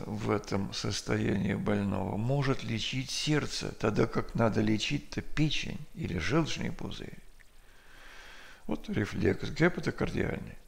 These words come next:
Или наоборот, рефлекс, смотрите-ка, с сердца через спинной мозг на желудок. То есть, э,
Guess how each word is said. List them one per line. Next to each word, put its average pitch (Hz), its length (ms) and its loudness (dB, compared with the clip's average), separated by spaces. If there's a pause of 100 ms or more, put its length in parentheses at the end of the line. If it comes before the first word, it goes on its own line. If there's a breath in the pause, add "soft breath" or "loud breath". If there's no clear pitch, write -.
(800 loud breath)
Или 139 260 4
наоборот, 220 800 6
рефлекс, 147 920 2
смотрите-ка, - 920 -4 (680 soft breath)
с - 320 0 (200)
сердца 165 960 0
через 120 440 -2
спинной 98 640 0
мозг 156 540 0
на 120 340 2
желудок. 123 540 -4 (2000 loud breath)
То 170 180 10
есть, 101 400 2 (160)
э, 101 240 4